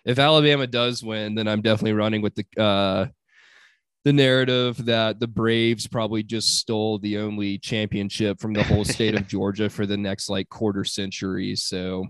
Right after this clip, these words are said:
Speaker 1: maybe they can, uh, hopefully they all enjoyed the Braves winning back in October, but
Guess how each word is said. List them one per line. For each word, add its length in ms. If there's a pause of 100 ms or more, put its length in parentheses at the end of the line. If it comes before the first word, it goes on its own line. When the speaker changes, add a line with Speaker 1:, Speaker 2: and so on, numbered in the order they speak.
(100)
Speaker 1:
maybe 360
they 240
can, 300
uh, 340 (220)
hopefully 280
they 120
all 160
enjoyed 340
the 80
Braves 840
winning 280
back 280
in 80
October, 680 (160)
but 280